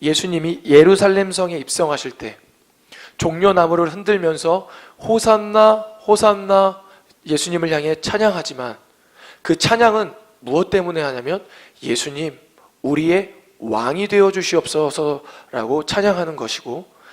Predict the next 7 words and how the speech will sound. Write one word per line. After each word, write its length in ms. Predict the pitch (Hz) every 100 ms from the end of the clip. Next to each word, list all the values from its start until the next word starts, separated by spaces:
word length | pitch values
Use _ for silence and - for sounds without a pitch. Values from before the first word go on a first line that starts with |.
| - _
그 180 | - 208
왕은 360 | 147 147 175 - - _ _ _
어떤 480 | 120 135 - 190 185
왕이냐면 680 | 123 110 127 120 107 156 185 _ _
바로 360 | - 110 147 156 - _ _
정치적 720 | - 123 131 - 156 156 - -
메시아, 440 | 117 - 135 113